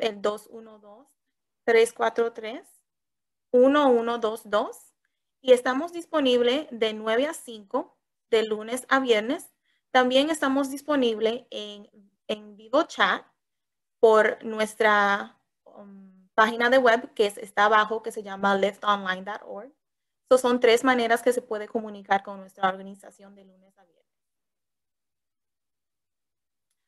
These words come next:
Vamos a hablar un poco de nuestra agenda. Hoy vamos a estar hablando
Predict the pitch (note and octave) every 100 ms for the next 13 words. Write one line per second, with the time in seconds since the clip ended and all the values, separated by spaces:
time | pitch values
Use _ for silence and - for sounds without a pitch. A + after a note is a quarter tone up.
0 | _ A#3 C4 C#4+ E4+ F4 D#4 C4+ C#4+ D4
1 | G#3 G3+ C4 B3 A3+ G3+ G3 A3+ - G3+
2 | F#3+ F#3 F3+ F#3 - _ _ _ _ _
3 | _ _ _ _ B3+ C4+ D#4+ D4+ E4 F4
4 | E4+ D#4+ C4 A#3 A#3 A#3 D#4 -